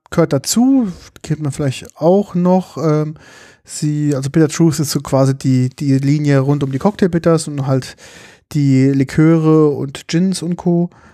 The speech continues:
Und dann gibt's noch die Firma, beziehungsweise die, die, das Brand, ähm, Tiki Lovers. Da ist halt so, ähm,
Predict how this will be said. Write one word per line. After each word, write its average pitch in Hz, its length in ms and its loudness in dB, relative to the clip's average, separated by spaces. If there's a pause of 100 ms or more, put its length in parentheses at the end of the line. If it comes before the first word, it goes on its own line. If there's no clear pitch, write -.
(360)
Und 143 560 0
dann 135 120 2
gibt's 143 220 -2
noch 143 320 -2 (100)
die 135 260 2
Firma, 139 600 0
beziehungsweise 131 540 -2
die, 135 120 -6
die, 131 280 -2
das 131 180 -2
Brand, 135 520 0
ähm, 135 200 -6
Tiki 202 240 0
Lovers. 196 560 0
Da 147 100 -2
ist 135 220 -4
halt 127 160 0
so, 131 300 -2 (500)
ähm, 127 460 0